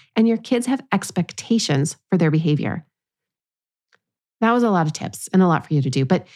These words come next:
here's the thing I want to leave you with. You as a parent can set up all these parameters and use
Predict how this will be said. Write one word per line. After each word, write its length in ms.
here's 180
the 80
thing 180
I 80
want 160
to 60
leave 200
you 80
with. 220
You 300
as 180
a 60
parent 460
can 160
set 220
up 220
all 200
these 180
parameters 580
and 180
use 180